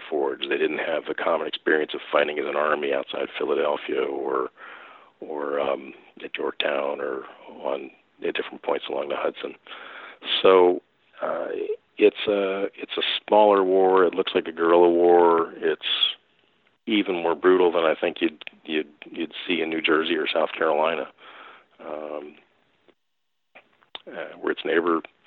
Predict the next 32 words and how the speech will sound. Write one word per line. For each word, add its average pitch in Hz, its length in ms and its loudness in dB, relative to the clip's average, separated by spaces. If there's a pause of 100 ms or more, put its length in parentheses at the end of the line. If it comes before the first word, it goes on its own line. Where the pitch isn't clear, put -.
(100)
fighting 90 260 4
neighbor. 92 380 4 (120)
And 82 300 -8 (160)
you - 60 -20
gotta 98 180 0
remember, 92 380 6
in 78 60 4
a 78 40 2
lot 92 160 6
of 98 120 2
cases, 98 440 4 (1600)
the, 78 360 4 (600)
the - 440 -18
folks 104 260 4
who 90 400 2 (160)
committed 98 300 2
the 85 60 2
massacre 92 580 4
at 87 60 4
Ned 90 140 6
and 82 120 0
Hutton 92 260 2
knew 95 140 2
their 92 140 6
victims. - 400 -4 (360)
Uh, 87 300 -8 (160)
certainly 87 420 4
some 90 120 -6
of 87 60 -4
the 85 140 0
folks 90 260 2
who 85 220 -2